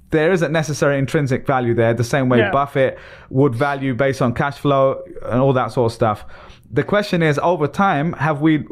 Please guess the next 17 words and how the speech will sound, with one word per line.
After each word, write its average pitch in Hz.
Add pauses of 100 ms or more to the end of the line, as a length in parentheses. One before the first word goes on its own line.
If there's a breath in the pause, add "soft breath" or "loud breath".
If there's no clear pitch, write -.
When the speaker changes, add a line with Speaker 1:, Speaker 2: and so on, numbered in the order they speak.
(100)
Speaker 1:
are 151
we 156
gonna 151
move 160
to 156
a 139
place 147
where 139
the 127
market 147
is 127
only 170
moved 127
by 120
the 104
meme 120
or, 117